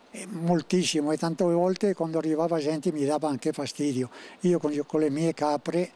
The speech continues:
loro mi hanno aiutato perché ero molto impegnato, però io da, quando sono tornato di quel, dopo un anno che avevo avuto anche un tumore, quando sono tornato ero l'uomo più felice del mondo. Quello è stato il, la mia grande conquista, questa lo posso proprio dire.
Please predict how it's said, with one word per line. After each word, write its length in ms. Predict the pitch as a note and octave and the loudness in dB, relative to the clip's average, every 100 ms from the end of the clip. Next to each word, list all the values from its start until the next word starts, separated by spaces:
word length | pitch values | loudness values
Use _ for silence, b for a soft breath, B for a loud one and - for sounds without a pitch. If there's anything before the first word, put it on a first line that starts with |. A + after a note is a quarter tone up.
| B B B B | B B B B
loro 280 | D3+ E3 E3 | 0 2 2
mi 160 | D3 | 0
hanno 300 | C#3+ D3 D3 | 0 0 0
aiutato 440 | C#3 C3 D3+ D#3 E3+ | -2 0 -2 0 -2
perché 260 | C#3 C#3 | -4 -6
ero 180 | C#3 D3 | -4 -2
molto 320 | C#3+ D#3+ F3 | 0 0 2
impegnato, 720 | D#3+ C#3+ D3+ C#3+ D3 D#3+ F#3+ G3 B B B B - | 0 0 0 0 0 0 -2 -4 B B B B -12
però 460 | C3 D3 D#3 - - - - - - - | -4 0 0 -2 -10 -20 -20 -20 -20 -20
io 240 | - F3+ F3 | 0 2 2
da, 140 | D3+ | 2
quando 300 | D3 - E3+ | -2 -2 0
sono 260 | D#3+ E3+ D#3+ | 0 0 0
tornato 460 | E3 D3 D#3 D#3+ | -2 -2 -2 -2
di 140 | D3+ D3 | -2 -2
quel, 340 | D3 C#3+ C3+ C3 B B | 0 0 -2 -8 B B
dopo 360 | - E3 E3 E3 | -4 -2 0 0
un 120 | D3+ | 0
anno 260 | D3+ D#3+ C#3+ | 0 0 -2
che 140 | D3 | 0
avevo 540 | C#3+ C3 D3+ C#3+ C3 | 0 0 0 2 0
avuto 280 | C3+ C#3+ E3+ | 0 -2 0
anche 200 | D3 B2+ | -2 -2
un 100 | D3+ | -4
tumore, 580 | C3+ D3+ C#3+ C#3 D3 E3+ - B B B - | -2 -4 0 0 2 0 -4 B B B -6
quando 220 | E3 D#3+ | -2 0
sono 160 | D#3+ | -2
tornato 420 | D3+ D#3 D3 D3 D#3 | 0 0 0 0 0
ero 200 | C#3+ C3 | 0 0
l'uomo 340 | C3 C#3 C3+ | 0 0 -2
più 160 | B2 C#3+ | -2 -4
felice 420 | B2 C3 C3+ C3+ | -2 -4 -2 -2
del 120 | B2+ | -2
mondo. 340 | B2+ C3 A#2 A#2+ B B | -2 -2 -4 -10 B B
Quello 260 | F3+ F3+ | 2 4
è 40 | D#3 | 2
stato 400 | - D3+ D3 C#3 B B | 0 -2 -2 -4 B B
il, 180 | - D#3 | -4 0
la 120 | D3 | 0
mia 200 | C#3+ D#3+ D3 | 0 2 2
grande 360 | C#3+ D#3 C#3+ | 2 2 -2
conquista, 640 | C#3 C3 - C#3 A#2+ - A#2 | -2 -4 -2 -2 -2 -6 -2
questa 280 | E3 D#3+ | -2 0
lo 80 | D3+ | -2
posso 300 | C3 C3+ - | -4 -6 -6
proprio 320 | A#2+ C3 C#3 | -4 -6 -4
dire. 320 | B2 B2+ A2+ | -4 -4 -6